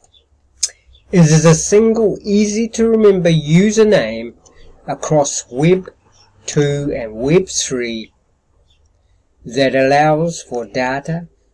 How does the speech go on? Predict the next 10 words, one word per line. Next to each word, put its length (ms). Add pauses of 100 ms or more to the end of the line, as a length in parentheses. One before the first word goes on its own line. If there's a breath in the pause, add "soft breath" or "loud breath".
(140)
portability. 680 (1080)
Users 480
can 280
select 480
from 340
ten 340
domain 540 (300)
endings, 540
including 720 (520 soft breath)
dot 200